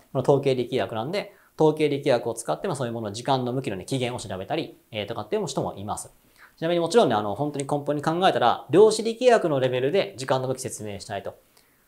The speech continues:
ただまあその時に色々まあ困難があってですね、まだあの、本当にいろんなあらゆるケースで認められたようなですね、ものは、えー、存在しないんだけど、いわゆるその熱力学第二法則みたいな時間の向きっていうのを、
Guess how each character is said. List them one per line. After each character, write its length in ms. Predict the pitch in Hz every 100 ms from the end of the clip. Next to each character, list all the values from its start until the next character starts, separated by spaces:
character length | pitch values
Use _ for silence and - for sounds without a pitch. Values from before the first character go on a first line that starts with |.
| _ _
た 60 | 170
だ 100 | 147
ま 80 | 123
あ 60 |
そ 100 | 165
の 60 | 175
時 180 | 190 131
に 60 |
色 120 | 120
々 140 | 127 120
ま 140 | 107
あ 20 | 95
困 180 | 165 139
難 160 | 101 101
が 80 |
あ 40 | 98
っ 60 |
て 60 | 101
で 80 | 98
す 120 | -
ね、 40 |
ま 140 | 113 165
だ 180 | 110 98
あ 40 |
の、 260 | 101 98 95
本 180 | 147 143
当 80 |
に 280 | 123 117 - _ _ -
い 60 |
ろ 100 | 131
ん 80 | 135
な 160 | 131 123
あ 40 |
ら 100 | 147
ゆ 100 | 175
る 100 | 143
ケ 180 | - 127
ー 40 |
ス 100 | 113
で 80 | 101
認 140 | 107 110
め 60 | 117
ら 100 | 113
れ 60 |
た 120 | 113 120
よ 140 | 131
う 20 |
な 100 | 98
で 120 | 90
す 100 | 87
ね、 220 | - 95 -
も 160 | 110 117
の 80 | 113
は、 220 | 85 - _ _ _ -
え 80 | 110
ー、 40 |
存 180 | 120 135
在 120 | 131
し 100 | 123
な 100 | 139
い 40 | 135
ん 40 |
だ 80 | 95
け 80 | 123
ど、 140 | 165
い 80 | 147
わ 80 | 196
ゆ 40 |
る 60 | 135
そ 80 |
の 60 | 117
熱 220 | 131 143
力 180 | 156 156
学 180 | 160 113
第 180 | 120 123
二 60 |
法 160 | 147 127
則 180 | - 107
み 80 | 104
た 100 | 131
い 40 |
な 120 | 135
時 140 | 107 127
間 180 | 147
の 80 | 143
向 120 | 156
き 80 | 156
っ 60 | 139
て 120 | -
い 80 | 127
う 40 |
の 120 | 156 240
を、 200 | -